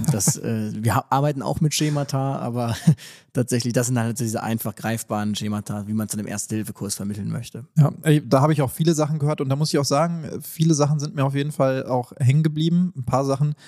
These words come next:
Speaker 1: die muss ich auch auf jeden Fall rausschneiden <laughs> hinterher, was ich aber auch ganz witzig fand, das Disco-Prinzip.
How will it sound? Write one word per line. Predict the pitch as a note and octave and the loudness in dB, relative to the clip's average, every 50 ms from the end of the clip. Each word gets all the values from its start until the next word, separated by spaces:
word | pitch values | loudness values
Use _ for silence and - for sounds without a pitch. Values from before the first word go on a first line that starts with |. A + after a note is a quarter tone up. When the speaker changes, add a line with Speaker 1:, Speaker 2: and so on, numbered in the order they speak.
| - - | -4 2
Speaker 1:
die | - C#3 | 6 8
muss | D3+ D3+ | 8 8
ich | C3+ D3 | 8 6
auch | C3+ C3+ | 4 4
auf | C3+ B2+ | 2 0
jeden | D3 C#3+ C3 | -2 -2 0
Fall | - B2 B2 B2 | 0 0 0 0
rausschneiden | A2+ A#2+ D#3+ F#3 - - - - - D#3+ - - - D#3 D3+ C#3 D3 D#3+ D3 C#3+ | 2 2 2 2 2 2 -2 0 0 2 2 2 4 4 4 6 4 4 6 6
<laughs> | |
hinterher, | - F#3 E3+ E3+ D3+ D3+ D3+ D#3 E3 E3 - | 6 6 6 4 2 2 2 0 -2 -2 0
was | A2+ A#2+ | 2 4
ich | |
aber | B2 B2 A#2+ | 4 4 4
auch | A#2+ | 2
ganz | - C#3 C3 - | 2 0 0 -2
witzig | C3+ B2+ - C#3+ C3+ - | -4 -2 -2 -2 0 2
fand, | - C3+ C#3+ - - _ _ - | 2 2 2 0 -8 _ _ 2
das | B2+ A#2 - - | 2 2 4 4
Disco-Prinzip. | - C#3 - - - E3 D#3 - - E3 D#3 - - - F3 G3 - | 2 2 2 4 4 2 2 2 0 -2 0 0 0 2 0 0 0